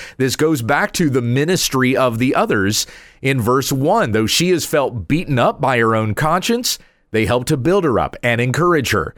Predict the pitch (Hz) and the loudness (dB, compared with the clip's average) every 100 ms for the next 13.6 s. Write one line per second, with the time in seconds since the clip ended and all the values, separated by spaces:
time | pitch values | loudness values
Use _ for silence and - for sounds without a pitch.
0 | - _ _ _ 120 120 107 151 139 160 | -18 _ _ _ -4 -2 0 0 2 0
1 | 175 170 - 131 135 - 147 131 131 160 | -2 -2 -2 0 -2 0 2 2 0 -2
2 | - 143 127 131 151 - _ _ _ 98 | -2 0 0 -2 -6 -10 _ _ _ -2
3 | 117 110 104 - _ _ 127 143 170 147 | 0 0 -4 -12 _ _ 0 2 2 0
4 | 151 135 123 123 131 - _ _ - 110 | 0 2 2 0 -4 -6 _ _ -6 -2
5 | 107 120 113 107 101 98 92 73 - - | 0 0 0 0 0 0 0 -2 -6 -8
6 | - - 170 156 208 226 208 185 202 226 | -6 0 2 2 2 2 0 2 2 2
7 | 175 120 110 131 135 131 139 - 151 139 | 0 0 0 0 0 0 0 -2 -2 -2
8 | - 156 - 139 120 - 139 147 147 156 | -2 -2 -2 -2 -2 0 0 2 0 0
9 | - 185 214 107 117 92 101 143 165 143 | 0 0 0 0 0 0 0 2 2 0
10 | 135 143 170 165 190 180 170 190 240 123 | 2 2 0 0 0 0 2 2 2 2
11 | 113 - - _ _ _ _ _ - 127 | -4 -14 -20 _ _ _ _ _ -2 0
12 | 117 113 117 143 185 190 - 175 147 156 | 2 2 2 4 2 2 2 0 0 0
13 | 214 247 143 85 - - | 0 2 0 -2 -4 -4